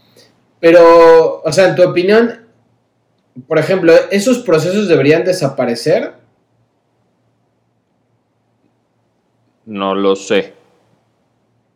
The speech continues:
Speaker 2: No
Speaker 1: O sea,
Speaker 2: lo
Speaker 1: tú
Speaker 2: sé,
Speaker 1: como
Speaker 2: es que es
Speaker 1: vegeta-,
Speaker 2: una
Speaker 1: tú
Speaker 2: pregunta
Speaker 1: como,
Speaker 2: muy difícil, güey.
Speaker 1: tú como vegetariano, güey, ¿por qué eres vegetariano? ¿Por una cuestión de, de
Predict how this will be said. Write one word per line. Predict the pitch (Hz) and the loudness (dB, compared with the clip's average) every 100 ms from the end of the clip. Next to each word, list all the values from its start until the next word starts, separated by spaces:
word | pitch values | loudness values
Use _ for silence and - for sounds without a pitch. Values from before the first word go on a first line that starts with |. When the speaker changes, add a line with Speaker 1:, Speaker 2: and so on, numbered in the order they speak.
| _ _ | _ _
Speaker 2:
No | - | -2
Speaker 1:
O | |
sea, | 208 | 0
Speaker 2:
lo | 202 | 2
Speaker 1:
tú | 254 | 2
Speaker 2:
sé, | 233 | 4
Speaker 1:
como | 285 196 | 4 4
Speaker 2:
es | 185 | 4
que | 196 | 2
es | 151 | 0
Speaker 1:
vegeta-, | 156 | 2
Speaker 2:
una | 160 | 0
Speaker 1:
tú | |
Speaker 2:
pregunta | - 247 - 302 | 0 0 2 4
Speaker 1:
como, | 226 185 175 | 6 6 4
Speaker 2:
muy | 151 | 2
difícil, | - 120 147 107 85 | -2 -6 -6 -8 -12
güey. | 78 78 76 | -12 -12 -4
Speaker 1:
tú | 240 | -2
como | 302 254 | 2 2
vegetariano, | 185 165 175 156 160 170 185 196 190 | 2 2 0 0 2 2 2 0 0
güey, | 202 202 165 | 0 -2 -2
¿por | 160 143 | -4 -2
qué | 190 | -2
eres | 202 190 | -2 -2
vegetariano? | 151 139 131 127 135 127 | -6 -10 -8 -6 -4 -4
¿Por | 151 | -4
una | 190 | -4
cuestión | 151 135 156 156 | -4 -4 -4 -2
de, | 160 147 | 0 -2
de | 123 117 110 107 101 95 | -4 -10 -10 -12 -16 -20